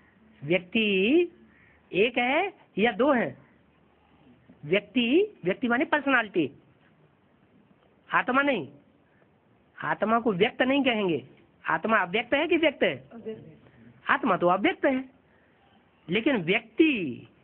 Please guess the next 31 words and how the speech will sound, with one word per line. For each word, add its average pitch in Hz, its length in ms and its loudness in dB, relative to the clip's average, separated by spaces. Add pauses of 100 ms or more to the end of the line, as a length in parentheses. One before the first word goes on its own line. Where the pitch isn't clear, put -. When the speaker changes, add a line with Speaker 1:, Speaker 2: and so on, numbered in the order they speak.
(440)
Speaker 1:
माना 208 200 0
personality 254 1040 0 (1040)
जो 170 180 0
देखने 220 380 2
में 277 100 2
आता 240 280 -2
है 202 160 -4
इन 202 100 -2
आँखों 180 280 0
से 131 160 -8 (640)
उसको 202 200 -6
कहते 196 260 0
हैं 254 80 2
व्यक्त। 262 320 -2 (1300)
वो 202 200 2
एक 247 280 2
ही 175 120 0
है, 151 460 -2 (1400)
चाहे 185 180 0
वो 196 140 0
जगन्नाथ 196 380 2
के 247 180 0
रूप 254 220 0
में 262 100 4
हो 254 180 4
कहा, 240 380 0
कहा 233 240 2
जाए 269 260 -2
और 202 140 0
चाहे 214 260 -2
वो 269 120 2